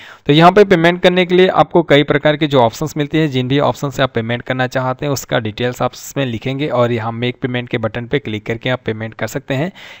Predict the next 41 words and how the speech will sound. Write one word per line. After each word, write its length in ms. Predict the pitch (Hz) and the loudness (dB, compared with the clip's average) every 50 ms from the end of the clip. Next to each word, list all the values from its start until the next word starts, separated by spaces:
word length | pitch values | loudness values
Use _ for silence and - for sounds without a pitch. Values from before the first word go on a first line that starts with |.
| - _ - | -12 _ -2
इसमें 240 | 147 - 180 165 156 | -2 0 2 2 2
यूपीआई 460 | 135 131 135 127 - 143 139 151 160 | 4 2 2 2 4 4 6 6 6
का 140 | - 160 147 | 6 6 6
भी 100 | 156 156 | 8 8
ऑप्शन 340 | 143 135 - - 151 143 | 6 6 4 0 -2 0
दी 100 | 139 143 | 0 0
गई 140 | 139 139 143 147 | 0 0 0 -2
है, 80 | 151 | -2
नेट 220 | 143 131 123 113 107 | -2 -2 -4 -2 0
बैंकिंग 440 | 127 131 127 123 - 151 147 147 139 | 0 0 -2 -2 -4 -6 -6 -4 -2
और 160 | 127 123 123 | -2 -2 0
डेबिट 280 | 113 117 113 123 120 - | 0 -2 -2 -2 -4 -2
कार्ड, 240 | - 139 143 147 | 0 0 0 0
क्रेडिट 320 | - - 113 101 104 101 - | -2 -6 -6 -6 -6 -8 -8
कार्ड। 280 | - - 104 101 104 _ - - - - _ _ - | -2 -2 -2 -2 -2 _ -20 -20 -20 -20 _ _ 4
फिलहाल 280 | 160 160 175 190 202 | 6 8 8 6 6
गाइस 340 | 196 202 202 214 208 - - | 6 6 6 6 4 4 2
हम 140 | 175 175 180 | 0 2 2
इस 160 | 180 - - | 0 0 2
वैकेंसी 460 | 143 139 - 156 160 156 - 190 185 | 0 0 2 2 -2 0 -2 -2 0
का 100 | 180 185 | 2 2
जो 140 | 170 180 175 | 2 2 0
फी 240 | - - - 170 170 170 | -2 -2 -2 0 2 4
है 80 | 175 | 4
वो 180 | 170 151 160 160 | 4 4 2 2
पेमेंट 320 | - 147 139 139 147 147 143 | 2 0 0 0 -2 -4 -2
करके 280 | - 151 143 - 160 | -4 -6 -4 -2 -4
आपको 200 | 156 151 - 156 | -4 -2 -4 -6
नहीं 260 | 139 123 117 120 139 | -6 -6 -6 -6 -4
दिखा 260 | 139 139 131 - 143 143 | -4 -4 -2 -2 -2 -2
पाएंगे। 300 | - 147 147 147 156 165 | 0 -2 -2 -2 -2 0
यदि 240 | 160 143 131 139 | 0 0 0 0
आपको 260 | 147 143 - - 147 135 | 0 0 0 2 0 0
जानकारी 460 | 117 117 117 113 - 131 131 147 143 | 0 -2 -6 -4 -2 -2 0 0 0
चाहिए, 360 | - 139 135 135 139 151 165 165 143 131 | -2 -4 -4 -2 0 0 0 0 0 -2
यदि 180 | 123 131 139 139 | -2 -2 -2 0
आपको 420 | 123 - - - - 143 147 143 | 0 -2 -4 0 2 2 2 2
इसका 280 | 107 120 - - - 139 | 2 -4 -8 0 0 0
वीडियो 320 | 117 110 107 104 117 135 143 | 0 0 -4 -2 -2 0 0
भी 100 | 147 143 | 0 0
चाहिए 360 | - 143 135 139 151 180 | 0 0 2 2 0 -2